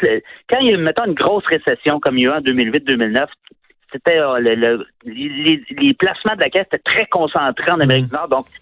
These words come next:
Speaker 1: par fait, le fait même, on a planté, tu sais. Alors que là, on est, s'il y a une contagion, ben, euh, on est pas mal répartis un peu partout dans tous les continents. Donc, il y a des économies qui vont mieux que d'autres pendant que d'autres vont moins bien.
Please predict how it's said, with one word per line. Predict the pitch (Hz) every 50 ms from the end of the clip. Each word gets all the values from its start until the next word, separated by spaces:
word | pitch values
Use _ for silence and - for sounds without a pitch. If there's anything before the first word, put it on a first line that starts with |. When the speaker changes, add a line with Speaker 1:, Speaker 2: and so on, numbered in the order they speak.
| _ _ _ _ -
Speaker 1:
par | 190 175 - - - - -
fait, | 156 147 143
le | 127 131 147 147 -
fait | - 165 131
même, | 123 143 190 190 160 117
on | 104 104
a | 123 120
planté, | - - 147 117 101 - - 190 170 - -
tu | 143
sais. | 135 _ - - - - -
Alors | - 123 143 160 156 -
que | - 147
là, | 139 - 202
on | 214 180
est, | 160 156 165 185 190 180 156 131 -
s'il | -
y | 175
a | 165
une | 156 151
contagion, | 175 170 170 165 160 143 127 107 - 127 175 202 202
ben, | 156 135 151 170 190 190 185 160
euh, | 131 120 120 117 117
on | 117 120 127
est | 143 151 147
pas | - - 175 175
mal | 190 202 202 180
répartis | 160 160 151 - 143 - - - 202
un | 196
peu | - 180
partout | 165 147 - - - - 185
dans | 180 156 -
tous | - - -
les | 170 143
continents. | - 143 139 117 _ - - 139 143 226 - - - - - - - -
Donc, | 135 139 -
il | - 139 135
y | 139
a | 135
des | 135 156
économies | 151 175 160 151 160 196 196
qui | - 160
vont | 139 143 143 135
mieux | 147 160 156
que | 135 127 -
d'autres | 151 165 185 -
pendant | - 156 139 131 143 147
que | 143 131
d'autres | 151 151 165 165 -
vont | 139 135 131
moins | 131 131 135 147 147 143 131
bien. | 117 113 131 165